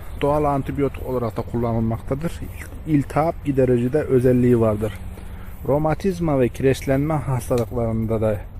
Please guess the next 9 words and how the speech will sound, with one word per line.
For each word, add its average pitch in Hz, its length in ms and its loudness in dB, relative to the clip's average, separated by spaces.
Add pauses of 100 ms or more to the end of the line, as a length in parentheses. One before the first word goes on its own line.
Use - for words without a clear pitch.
(560)
etkili 139 440 2
olan 110 380 4 (320)
kuşburnu 135 560 0
bitkisi 120 420 -2
çayı 127 340 2 (200)
romatizma 143 680 2
ağrılarını 120 640 4
giderdiği 131 640 2
gibi 151 280 2